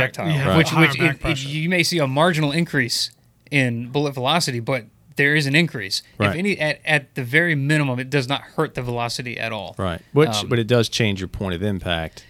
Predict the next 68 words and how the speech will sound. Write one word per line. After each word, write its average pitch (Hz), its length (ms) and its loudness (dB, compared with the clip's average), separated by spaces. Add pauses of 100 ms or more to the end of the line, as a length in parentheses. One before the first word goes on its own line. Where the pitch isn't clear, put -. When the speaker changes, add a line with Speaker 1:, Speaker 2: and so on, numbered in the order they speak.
Speaker 1:
It 190 160 2
Speaker 3:
if 147 60 -6
Speaker 1:
does. 127 500 4
Speaker 3:
with, - 400 -2
with 113 320 2
and 95 160 -4
without 90 360 -2
the - 80 -8
Speaker 2:
But 170 80 0
it - 20 2
Speaker 3:
silencer. 90 220 2
Speaker 2:
shouldn't 196 180 0
affect 165 260 -2
your 151 120 -2
overall 127 280 -4
group 135 280 -4
size. - 320 -12
Speaker 3:
No. 98 340 2 (140)
Uh-uh. 120 100 0
Speaker 1:
No, 151 160 6
Speaker 2:
Should 147 120 4
Speaker 1:
it's, 156 100 4
Speaker 2:
just 160 160 2
Speaker 1:
it's - 160 0
Speaker 3:
It - 20 2
Speaker 1:
not 117 80 8
Speaker 2:
affect 127 220 8
Speaker 1:
gonna 117 180 4
Speaker 3:
actually, 127 120 0
it 117 60 0
should 123 140 2
actually 117 440 2
Speaker 2:
It - 80 -2
Speaker 3:
enhance. 95 100 0
Speaker 2:
could 160 160 4
tighten 175 300 4
it. - 120 -10
Yeah, 175 140 0
it - 20 2
Speaker 3:
It 156 60 0
could 165 80 0
Speaker 2:
depends 202 260 6
on 185 160 6
Speaker 3:
tighten - 40 2
it 165 100 2
Speaker 2:
your 151 100 2
Speaker 3:
up. 135 140 -2
Speaker 2:
direct 165 280 0
thread 160 360 -2
or 139 100 -6
your, 131 300 -6
Speaker 1:
No, 170 200 4
there's 170 160 2
a 185 40 2
lot 220 160 2
of 127 80 0
Speaker 2:
uh, - 20 -4
Speaker 1:
variables 139 460 6
Speaker 2:
muzzle - 20 0
Speaker 1:
involved 123 200 0
Speaker 2:
brake. 120 100 -6
Speaker 1:
with 123 80 -10
Speaker 3:
Sure. 139 220 8
Speaker 1:
that. 90 40 4
You 139 60 0
know, 123 100 0
the, 123 140 -6
the 120 300 -12